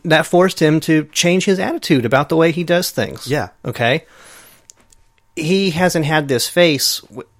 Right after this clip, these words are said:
Speaker 1: even though he very well knows the face. He orders this hit on this woman that he loves.
Speaker 2: Mm-hmm.
Speaker 1: And he's fine with it.
Speaker 2: Yeah.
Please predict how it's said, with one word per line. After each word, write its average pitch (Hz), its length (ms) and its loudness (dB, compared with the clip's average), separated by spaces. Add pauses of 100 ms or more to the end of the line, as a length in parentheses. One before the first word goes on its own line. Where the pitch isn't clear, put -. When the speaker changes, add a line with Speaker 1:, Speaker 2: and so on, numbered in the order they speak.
(120)
Speaker 1:
even 208 240 4
though 170 120 6
he 139 180 -2
very 143 360 2
well 117 280 2
knows 113 360 0
the - 80 -14
face. 107 460 -4 (800)
He 190 220 2
orders 165 320 2
this 131 160 -2
hit - 340 -2 (460)
on 127 160 -2
this 123 140 -2
woman 117 320 0
that 110 100 -2
he 113 140 -2
loves. - 520 -6 (160)
Speaker 2:
Mm-hmm. 98 320 -10 (1160)
Speaker 1:
And 131 120 2
he's 143 140 2
fine 135 280 0
with 92 180 -10
it. - 120 -16 (680)
Speaker 2:
Yeah. 123 180 -6